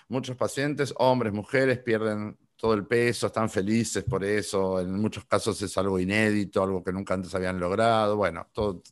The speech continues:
tú ya sabes cómo son todos esos testimonios de los pacientes de, de mantenimiento, pero después, bueno, hay una realidad, ¿no es cierto? Cada uno de nosotros tiene su edad, eh, y entonces no solamente ya hay una injerencia en que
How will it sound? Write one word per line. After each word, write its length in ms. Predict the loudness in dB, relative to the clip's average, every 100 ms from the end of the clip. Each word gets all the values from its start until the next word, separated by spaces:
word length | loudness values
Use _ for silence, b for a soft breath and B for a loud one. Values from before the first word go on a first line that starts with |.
| _
tú 160 | -2 2
ya 100 | 2
sabes 280 | 4 2 2
cómo 280 | -2 -2 -4 B B
son 160 | -4 2
todos 180 | 2 0
esos 180 | -6 -6
testimonios 460 | -8 -4 0 0 0
de 40 |
los 80 | -2
pacientes 400 | -6 -4 -2 0
de, 220 | 0 -2 B B -20 -6
de 160 | -4
mantenimiento, 720 | -2 -4 -4 -2 -2 -2 -2 -4 B B
pero 100 | 0
después, 240 | 2 2 2
bueno, 220 | 4 4
hay 80 | 2
una 160 | 2 0
realidad, 600 | 0 0 4 4 2 -6
¿no 100 | -6
es 60 |
cierto? 340 | -2 0 -2 -6 -16 -14 -10 2
Cada 200 | 6 6
uno 120 | 4
de 60 |
nosotros 280 | 2 2 2
tiene 200 | 2 0
su 120 | 2
edad, 480 | 4 6 6 6 0 _ b b b b
eh, 680 | -2 2 2 2 2 2 0
y 140 | -2 -2
entonces 640 | 2 4 4 4 2 0 b b
no 220 | 2 4
solamente 680 | 6 8 8 8 4 4 4
ya 140 | 6 6
hay 120 | 6
una 140 | 4
injerencia 760 | 0 4 6 6 4 0 -2 -2
en 160 | -4
que 360 | 2 2 2